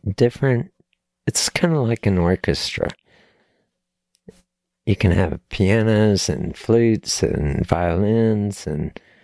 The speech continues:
all these different instruments. Well, I kinda think of the body that way. I'm gonna play the cello over here for a little while and then pray,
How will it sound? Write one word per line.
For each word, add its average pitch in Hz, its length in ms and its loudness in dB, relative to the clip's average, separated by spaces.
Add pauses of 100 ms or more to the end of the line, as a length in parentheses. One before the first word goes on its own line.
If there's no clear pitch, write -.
(180)
all 110 200 2
these 139 300 0
different 98 460 0
instruments. 92 760 0
Well, 107 120 2
I 104 40 0
kinda 143 320 0
think 113 300 0
of 101 100 -2
the 85 80 0
body 78 400 0
that - 300 -6
way. - 300 -6 (1300)
I'm 90 140 4
gonna 95 200 4
play 98 280 0
the 82 120 -4
cello 92 580 2
over 85 240 0
here 107 360 2
for 82 240 0
a 76 60 2
little 101 260 2
while 76 560 0
and 82 200 -2
then 80 360 0 (560)
pray, 90 320 0